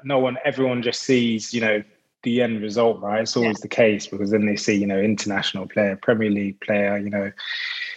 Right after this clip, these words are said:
Speaker 1: but no one sees, you know, uh, during that period of my first injury to that moment where, you know, I realized that I didn't have to play with pain again. Like,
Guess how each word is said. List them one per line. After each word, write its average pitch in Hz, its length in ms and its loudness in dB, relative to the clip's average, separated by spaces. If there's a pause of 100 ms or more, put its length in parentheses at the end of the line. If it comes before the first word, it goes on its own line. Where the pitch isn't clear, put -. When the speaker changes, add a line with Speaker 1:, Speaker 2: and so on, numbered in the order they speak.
(180)
Speaker 1:
but 113 220 0
no 131 140 4
one 113 180 2
sees, 110 640 -2
you - 80 -6
know, 104 160 2
uh, - 260 2 (480)
during 151 240 2
that 131 160 -6
period 131 300 2
of 110 160 -4
my 117 160 0
first - 500 0
injury 113 600 0
to 120 460 0 (420)
that 120 340 0
moment 120 400 0
where, 113 560 0
you 120 80 -4
know, 117 100 2
I 117 80 2
realized 117 520 0
that 101 80 -6
I 107 180 0 (200)
didn't 117 180 2
have 113 200 0
to - 80 -14
play 120 220 4
with 104 180 -4
pain 120 300 2
again. 104 460 -2
Like, 107 320 -4